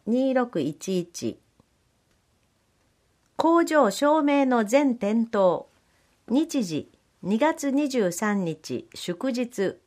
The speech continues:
十七時から二十一時。点灯する協力企業、五十音順。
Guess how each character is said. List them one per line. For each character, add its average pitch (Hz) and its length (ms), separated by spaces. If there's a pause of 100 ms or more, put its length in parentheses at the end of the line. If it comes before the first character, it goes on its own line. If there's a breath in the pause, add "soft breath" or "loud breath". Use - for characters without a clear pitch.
十 262 300
七 285 280
時 214 140
か 147 140
ら 135 180 (100)
二 262 160
十 226 320
一 180 300
時。 131 240 (1120)
点 330 240
灯 311 260
す 285 180
る 240 200 (160)
協 294 220
力 302 320
企 262 200
業、 156 340 (500)
五 185 140
十 262 240
音 254 320
順。 196 320